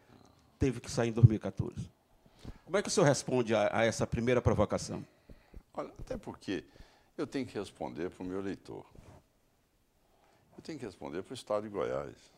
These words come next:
Speaker 2: Eu tenho que responder para cinquenta e cinco mil goianos que estão na fila de espera.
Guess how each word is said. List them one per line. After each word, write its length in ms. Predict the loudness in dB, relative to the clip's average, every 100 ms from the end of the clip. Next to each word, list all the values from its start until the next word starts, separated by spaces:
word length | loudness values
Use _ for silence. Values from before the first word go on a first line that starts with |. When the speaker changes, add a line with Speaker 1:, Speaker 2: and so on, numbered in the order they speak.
| _ _ _ _ _ _ _ _ _ _ _ _ _ _ _ _ _ _ _ -20 -20 _ -8
Speaker 2:
Eu 80 |
tenho 140 | -4 -4
que 60 |
responder 580 | -6 -8 -14 -6 -4 -4 -8 _ _ _ _ _ _
para 140 | -4 -2
cinquenta 480 | -4 -6 -4 -4
e 60 | -6
cinco 260 | -4 -4 -4
mil 120 | -4
goianos 320 | -4 -4 -4
que 40 | -6
estão 120 | -8
na 100 | -8
fila 220 | -8 -10
de 60 | -8
espera. 480 | -12 -12 -8 -8